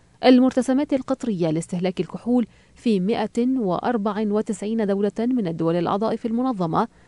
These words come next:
وأثر استهلاك الكحول على الصحة وسياسات الاستجابة القطرية.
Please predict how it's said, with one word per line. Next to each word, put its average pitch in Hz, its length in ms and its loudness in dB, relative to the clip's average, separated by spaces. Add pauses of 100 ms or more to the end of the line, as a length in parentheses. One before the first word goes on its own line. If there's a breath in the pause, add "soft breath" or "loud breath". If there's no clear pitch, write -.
(240 soft breath)
وأثر - 480 -4
استهلاك 180 420 -4
الكحول 190 440 -4
على 170 120 -2
الصحة 233 480 -4 (440 soft breath)
وسياسات 208 800 4
الاستجابة 196 500 0
القطرية. - 600 -6